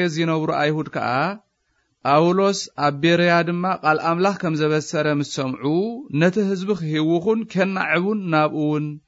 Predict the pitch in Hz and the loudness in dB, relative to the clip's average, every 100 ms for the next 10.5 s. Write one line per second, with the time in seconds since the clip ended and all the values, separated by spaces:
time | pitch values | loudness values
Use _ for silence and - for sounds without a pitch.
0 | 120 139 143 127 104 - _ _ _ _ | -4 -2 -2 -6 -10 -14 _ _ _ _
1 | - 127 160 170 170 156 151 147 156 147 | -10 -2 0 0 0 -2 -2 0 0 0
2 | 131 123 120 120 139 180 - _ _ _ | -6 -4 -2 0 -2 -4 -8 _ _ _
3 | _ _ _ _ 151 156 156 208 220 226 | _ _ _ _ 0 0 2 -2 0 0
4 | 220 214 151 165 170 147 170 175 - 156 | 0 -2 -2 2 2 2 -2 -2 0 0
5 | 151 170 170 175 170 _ _ 156 147 147 | 0 0 2 0 -4 _ _ -4 -2 -4
6 | 143 147 139 139 - - 127 120 120 117 | -4 0 0 -2 -6 -8 -6 -2 -2 -2
7 | 113 113 113 _ _ _ _ _ _ _ | -2 -2 -6 _ _ _ _ _ _ _
8 | _ - 131 139 143 170 156 165 160 175 | _ -4 2 4 2 -4 -2 -2 0 0
9 | 170 170 185 180 185 160 160 143 170 170 | 0 -2 -4 -2 -2 -2 -2 0 0 4
10 | 175 185 208 202 | 2 2 0 0